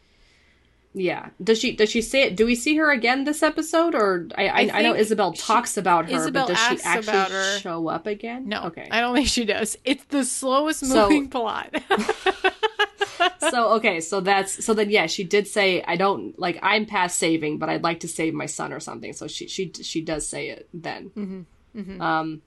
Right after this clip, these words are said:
Speaker 1: so they're about to, they're gonna go see Downton Place this morning, um, but Matthew wanted to meet with, uh, this, this, uh, this guy.
Speaker 2: This lawyer.
Speaker 1: <laughs> This gu-, this guy here. <laughs>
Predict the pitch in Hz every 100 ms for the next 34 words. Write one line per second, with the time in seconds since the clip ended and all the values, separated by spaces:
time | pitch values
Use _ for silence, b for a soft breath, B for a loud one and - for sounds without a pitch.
0 | _ _ _ _ _ _ _ _ - 185
1 | 196 202 233 240 311 202 240 220 247 285
2 | 277 262 285 208 226 233 220 - 220 220
3 | - 180 - 175 156 151 151 151 - 165
4 | 160 170 156 170 185 196 214 190 180 175
5 | - 175 170 170 160 170 160 - 165 160
6 | 156 - 170 165 - - - - - _
7 | _ _ _ _ 190 - 165 160 - 151
8 | 147 165 _ _ _ _ _ _ _ _
9 | _ 185 - 175 156 - 226 202 226 233
10 | 233 220 233 - - - - 185 190 -
11 | - _ b _ 196 185 185 180 233 -
12 | 330